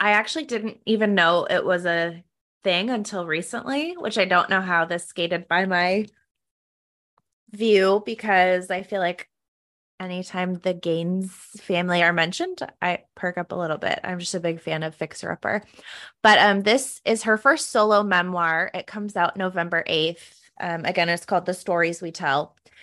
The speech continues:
And I am just gonna read a thing that she shared about how this book came to be, because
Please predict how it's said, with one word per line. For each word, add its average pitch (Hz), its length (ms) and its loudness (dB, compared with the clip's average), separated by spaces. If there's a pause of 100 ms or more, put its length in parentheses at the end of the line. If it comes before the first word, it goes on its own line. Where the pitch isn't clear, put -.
(320)
And 214 460 4
I 196 60 6
am 254 320 2
just 370 160 -8
gonna 262 160 -2
read 226 340 0
a 208 120 -2
thing 202 240 -6
that 190 160 -2
she 285 240 -6
shared 196 280 2
about 175 300 2
how 185 140 2
this 185 200 -6
book 180 280 -4
came 170 260 -8
to - 140 -12
be, 160 240 -2
because 170 640 -2